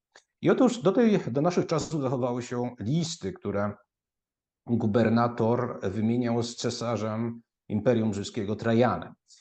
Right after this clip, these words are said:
I w jednym z tych listów gubernator wspomina o grupie chrześcijan, która się spotykała nielegalnie. Nie jest to nic nadzwyczajnego, bo wówczas wszy-,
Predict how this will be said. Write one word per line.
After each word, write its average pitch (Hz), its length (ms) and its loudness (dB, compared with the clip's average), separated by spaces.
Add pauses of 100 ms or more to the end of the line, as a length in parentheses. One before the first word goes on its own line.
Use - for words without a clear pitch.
(180)
I 104 100 0
w 98 60 -4
jednym 233 320 6
z - 80 0
tych - 160 -2
listów 120 420 -2
gubernator 123 440 2
wspomina 135 840 0
o 120 400 0 (300)
grupie 117 480 -2
chrześcijan, 135 1040 -4 (320)
która 110 200 -2
się 113 140 -4
spotykała 104 640 0
nielegalnie. 107 840 2 (220)
Nie 151 380 -2
jest 120 160 0
to 123 60 -2
nic 117 220 0
nadzwyczajnego, 110 580 -4
bo 104 120 -4
wówczas 110 300 -4
wszy-, - 440 -6